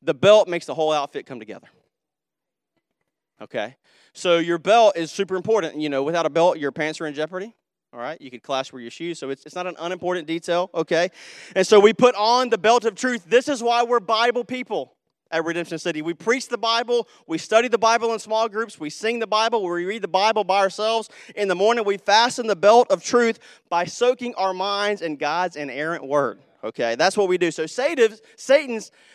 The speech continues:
native language is lies. He's gonna lie to you, man. And he's gonna, you know, something doesn't have to be true for it to be powerful. Winston Churchill famously said, "A lie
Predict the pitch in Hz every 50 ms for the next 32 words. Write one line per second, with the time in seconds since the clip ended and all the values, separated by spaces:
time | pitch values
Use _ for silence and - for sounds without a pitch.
0 | _ - - 180 214 247 285 269 214 175 208 208 220 214 214 202 170 170 151 143
1 | 143 139 135 104 95 92 87 85 - - _ _ _ _ _ _ _ _ _ _
2 | _ _ _ _ _ _ - 147 160 170 151 131 127 135 147 147 127 113 104 104
3 | 110 110 120 117 - - 123 127 120 80 110 123 90 95 131 156 170 151 151 160
4 | 156 151 143 131 _ _ _ _ _ _ - 180 175 175 165 160 - 220 220 214
5 | 220 196 196 190 160 175 175 180 180 175 175 160 156 147 135 - - 165 165 165
6 | 156 - 160 147 139 139 139 127 - 139 143 151 151 - 147 147 123 147 151 151
7 | - 143 - 175 151 139 - 147 139 135 - 143 139 139 139 - - 127 127 -
8 | 143 139 135 127 123 120 143 180 196 165 143 139 147 160